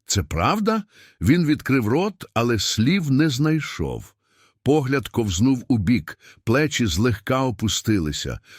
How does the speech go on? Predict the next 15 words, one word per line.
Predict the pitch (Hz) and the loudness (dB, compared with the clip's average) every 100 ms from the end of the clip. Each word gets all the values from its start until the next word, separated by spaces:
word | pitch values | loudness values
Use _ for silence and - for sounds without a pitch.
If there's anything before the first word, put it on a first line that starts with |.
| - | -10
У | - 107 | -2 0
цій | - 131 | 2 4
миті | 113 147 151 131 | 4 4 2 0
мовчання | 113 95 135 139 127 113 - - | -2 -2 -2 0 0 -2 -6 -6
було | 101 127 123 | 0 2 2
більше | 92 190 156 127 | 2 2 2 0
зізнання, | 92 120 95 113 113 123 131 | 2 2 2 0 2 2 2
ніж | 117 107 | 2 2
у | 107 | 0
будь-яких | 98 135 98 95 98 - | 2 2 2 0 -2 -2
виправданнях. | 92 82 82 69 76 71 62 - - _ _ _ _ | -2 -2 -4 -4 -2 -4 -6 -10 -18 _ _ _ _
Обличчя | - 87 131 - - | -4 0 0 0 -2
Ірини | 107 107 110 120 110 | 0 2 2 2 0
стало | - 104 104 | -2 -2 0
жорстким. | 87 104 82 - - 117 85 | 0 -2 -4 -4 0 2 2